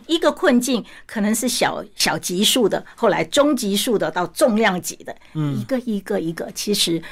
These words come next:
Speaker 1: 他浪费时间。
Speaker 2: 嗯，嗯。
Speaker 1: 所以，呃，要怎么样装备自己，就是除了个人的修炼，那也要对疗愈有正确的，呃，态度，正确的看法。
Speaker 2: 哦，所以有时候有一些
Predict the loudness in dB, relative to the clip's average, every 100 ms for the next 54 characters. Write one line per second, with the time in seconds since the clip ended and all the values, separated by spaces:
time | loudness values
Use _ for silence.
0 | -18 -10 -4 -2 -4 -6 _ _ -6 -4
1 | -4 -6 -2 -4 -6 -14 -14 -16 -20 -20
2 | -20 -14 -2 0 2 0 -4 -6 -12 0
3 | 4 6 4 0 -6 -8 -12 -16 -6 0
4 | 2 2 2 2 4 2 2 2 2 0
5 | -4 -4 -10 -8 -8 -4 0 0 2 4
6 | 4 2 0 0 0 0 0 -2 -6 -14
7 | -6 -6 -6 -8 -8 -4 -4 -4 -4 -4
8 | -2 0 -2 -6 -12 -2 2 2 2 -2
9 | -2 -4 -6 -14 -18 -16 -14 -14 -14 -10
10 | -8 -8 -10 -12 -10 -10 -8 -10 -10 -10
11 | -10 -10 -12 -16 -18 -20 -20 -20 -14 -6
12 | -4 2 4 4 4 4 4 2 -6 -6
13 | 0 2 4 2 4 6 6